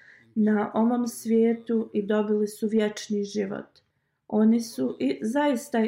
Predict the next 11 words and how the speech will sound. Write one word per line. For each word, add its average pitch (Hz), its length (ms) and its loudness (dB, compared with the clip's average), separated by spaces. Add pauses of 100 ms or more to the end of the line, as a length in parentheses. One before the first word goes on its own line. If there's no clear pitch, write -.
ispunili 220 840 0
svoj 208 640 0
zak-, 214 720 -2
svoju 233 340 0
zakletvu 214 760 0
da 202 180 -4
će 208 220 0
žrtvovati 202 640 -2
svoje 202 340 -4
živote, 202 800 -2
imetak, 196 760 -4